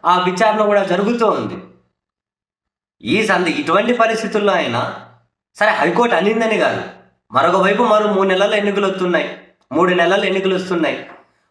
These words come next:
ఒకవేళ ఈ ప్రభుత్వం కంటిన్యూ అయిందనుకోండి, అప్పుడు ఏమైనా మళ్ళీ నియామకాలు చేయించుకున్నా ఒక అర్థం పర్థం ఉంటది. ఒకవేళ ప్రభుత్వం కంటిన్యూ కాలేదనుకోండి,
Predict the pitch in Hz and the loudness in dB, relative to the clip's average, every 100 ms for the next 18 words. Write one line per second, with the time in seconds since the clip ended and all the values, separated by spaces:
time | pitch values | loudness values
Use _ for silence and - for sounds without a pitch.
0 | - 180 196 220 254 240 220 240 240 233 | -2 0 2 2 0 2 2 2 -2 0
1 | 214 214 240 226 208 185 180 156 135 127 | 0 0 0 0 0 -2 -2 -2 -2 -8
2 | - - - 165 139 220 208 220 247 240 | -12 -20 -2 0 2 0 2 2 2 2
3 | 226 240 233 226 233 233 226 220 220 220 | 2 0 0 2 2 2 2 2 0 -2
4 | 220 220 220 220 180 - - _ _ _ | -2 -2 2 2 0 -8 -16 _ _ _
5 | _ _ _ - 165 175 170 220 - 214 | _ _ _ -2 2 2 2 2 2 2
6 | 175 151 120 101 - - - _ - 190 | 0 -2 -2 -4 -6 -14 -20 _ -2 0
7 | 190 220 233 208 208 240 233 220 196 220 | 2 0 2 0 0 0 0 0 0 0
8 | 233 208 208 226 208 170 156 120 117 | 0 2 2 2 -2 -2 -2 -4 -8